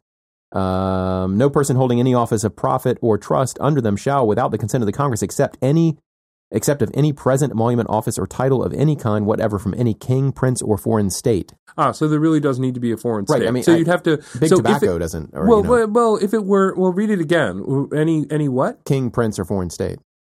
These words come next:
Speaker 2: Okay, so i-, i-, if
Speaker 1: There are
Speaker 2: there
Speaker 1: other emoluments mentioned in the Constitution, so,
Speaker 2: Okay.
Speaker 1: you know, let's
Speaker 2: But
Speaker 1: just,
Speaker 2: if there,
Speaker 1: yeah.
Speaker 2: any, it,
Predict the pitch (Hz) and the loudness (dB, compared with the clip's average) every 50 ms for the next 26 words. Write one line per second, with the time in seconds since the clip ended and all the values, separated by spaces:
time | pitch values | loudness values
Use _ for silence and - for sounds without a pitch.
0 | _ - 135 135 123 95 - - - - _ - - 175 - - 160 147 - - | _ -4 -2 -2 -2 -4 -4 -10 -20 -20 _ 0 0 0 2 2 -2 -2 -2 0
1 | 151 156 156 - - 170 151 - 120 135 - - 175 175 180 165 139 127 123 123 | 0 0 0 2 0 0 0 2 2 2 4 4 4 2 2 0 0 0 0 -2
2 | 120 117 104 98 92 - - - - 104 101 98 - 95 92 92 90 87 85 82 | -2 -2 -2 -4 -6 -8 -10 -8 -6 -6 -6 -6 -6 -8 -8 -6 -6 -8 -10 -12
3 | - _ _ _ _ - - - 95 87 - - - - 92 82 - 82 76 - | -16 _ _ _ _ -12 -8 -8 -8 -8 -8 -14 -10 -10 -10 -8 -8 -10 -10 -6
4 | - - 143 143 120 95 - 90 82 80 82 98 117 - 170 156 123 160 180 185 | -4 -2 0 0 -2 -4 -4 -8 -8 -6 -4 -4 0 0 0 2 2 2 0 2
5 | - 196 180 - 165 165 175 180 - - 165 170 - - 160 147 143 | 2 0 0 0 0 -2 -2 -2 -2 -2 -2 -2 -2 -2 -2 -2 -2